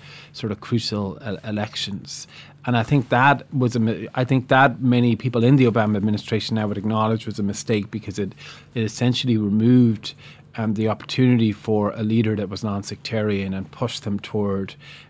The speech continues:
uh, Iran, and that then pursued a very aggressive line in northern Iraq that, that partly led to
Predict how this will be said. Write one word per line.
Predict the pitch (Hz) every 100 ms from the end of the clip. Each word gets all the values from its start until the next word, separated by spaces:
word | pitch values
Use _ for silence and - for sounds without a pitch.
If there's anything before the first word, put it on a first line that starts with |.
| -
uh, | 104 110
Iran, | 101 104 107 101 98 -
and | 110 98
that | 101
then | - 101
pursued | - 98 117 104
a |
very | 98 101 101
aggressive | 101 110 113 - 101
line | 107 107 101
in | 98
northern | 104 107 107
Iraq | 101 98 95 90 -
that, | 95 92 -
that | - 98 -
partly | - 107 104
led | 98 95 95
to | - 85